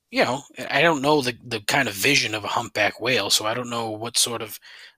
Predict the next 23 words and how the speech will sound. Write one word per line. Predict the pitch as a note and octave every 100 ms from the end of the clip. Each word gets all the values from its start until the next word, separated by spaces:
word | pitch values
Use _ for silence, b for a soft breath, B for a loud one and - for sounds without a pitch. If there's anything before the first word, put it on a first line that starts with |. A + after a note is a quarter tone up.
| A2
depth | B2+ - -
perception | - A2 B2+ B2 - A#2
they | A2+
have | G#2+ G#2+ G2+ D3 C#3
or | G#2 G2 B B B _
what | C3+ C3+
they | - C3
can | - A#2+
see | - C3+
directly | B2+ A#2+ A#2 - A#2
in | G#2+
front | G2+ A2 A2
of | B2
them. | F3
But | F#3
my | G#3+ B3
guess | A#3+ A3+
is | G3+ F#3+
that | F3+ -
this, | F3 -
this | - E3 D#3+
whale's | C3+ D3 D#3 C3+
mouth | C3+ A#2 A#2+ -